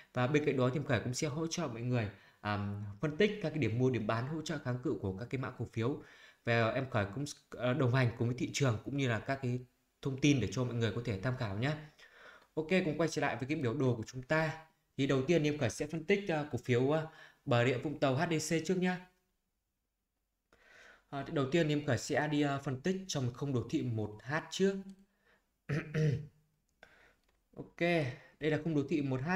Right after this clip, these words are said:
của H D C. H D C thì trong, ờ, chiều nay thì, ờ, thanh khoản vào cũng khá là lớn này, trong chiều nay này, gấp đôi trung bình hai mươi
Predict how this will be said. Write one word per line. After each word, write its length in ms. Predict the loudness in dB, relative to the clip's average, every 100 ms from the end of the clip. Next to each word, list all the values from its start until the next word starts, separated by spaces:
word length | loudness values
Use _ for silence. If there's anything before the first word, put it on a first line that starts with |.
| -4 -4
của 260 | -2 -2
H 120 | -4 -6 -6
D 20 |
C. 240 | -6 -4 0 0 -2 -10 _ _ _ _ _ _ _ _ _ -10
H 40 | -6
D 40 |
C 160 | -4 2
thì 320 | 4 4 2
trong, 200 | 0 0
ờ, 60 | -2
chiều 180 | 0 2
nay 220 | 2 2
thì, 180 | 2 0
ờ, 100 | 0 -6 -14 _
thanh 140 | -4
khoản 200 | 0 0
vào 140 | 2 0
cũng 100 | 0
khá 140 | 0
là 60 | 2
lớn 220 | 2 2
này, 100 | 0
trong 120 | -4 -6
chiều 160 | -4
nay 160 | 0 0
này, 180 | 0 -4
gấp 60 | -4
đôi 180 | 0 0 0
trung 100 | -2
bình 140 | -2
hai 140 | -2
mươi 100 | -2